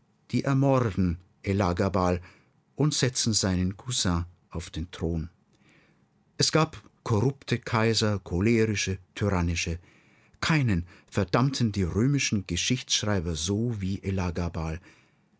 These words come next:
Gescheitert war er am Zusammenstoß der prüden römischen Kultur mit der lebenslustigen syrischen Religion, zu der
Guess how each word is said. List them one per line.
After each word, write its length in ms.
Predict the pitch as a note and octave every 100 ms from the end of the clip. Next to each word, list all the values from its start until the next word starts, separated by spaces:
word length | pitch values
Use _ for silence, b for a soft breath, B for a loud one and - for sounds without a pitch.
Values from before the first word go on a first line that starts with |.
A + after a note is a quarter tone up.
| _ _
Gescheitert 600 | F#2 - C3+ F#3 E3 D3 b b b b -
war 160 | A#2
er 260 | F#2+ A#2 A2+ B B -
am 180 | A2+
Zusammenstoß 880 | - G#2+ B2 A#2+ C#3 - B2+ A#2 -
der 140 | G#2+ F2
prüden 540 | - A#2 D#3 D#3 A2
römischen 540 | F#2+ A#2+ C#3 A#2+ A#2+
Kultur 640 | - A2+ G2+ - B2+ D#3 - B B B B -
mit 120 | F2+
der 100 | F#2+
lebenslustigen 1120 | F#2+ A2 C3+ C#3 - C#3+ - - B2+ A2+ G#2+
syrischen 640 | - - C3 A2 F#2+ F2
Religion, 720 | F#2 F#2+ G2+ - F#2 F2+ B2 b b b b
zu 160 | A#2
der 320 | G2+ G2+ F#2+